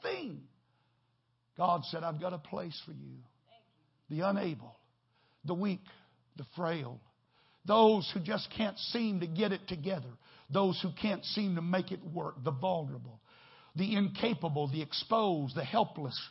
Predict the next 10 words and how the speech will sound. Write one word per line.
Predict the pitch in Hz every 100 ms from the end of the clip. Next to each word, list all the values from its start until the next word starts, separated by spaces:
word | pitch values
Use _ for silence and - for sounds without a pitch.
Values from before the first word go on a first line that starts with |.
| - - -
the | 139
powerless, | 135 - 233 202 175 151 131 - -
the | 156
weak. | 151 190 - - _ - - - _ _
There's | 185 156
a | 170
refuge | 185 214 - 196 175 143 - -
for | 160
the | 175
unprotected. | 214 190 160 165 135 - 135 -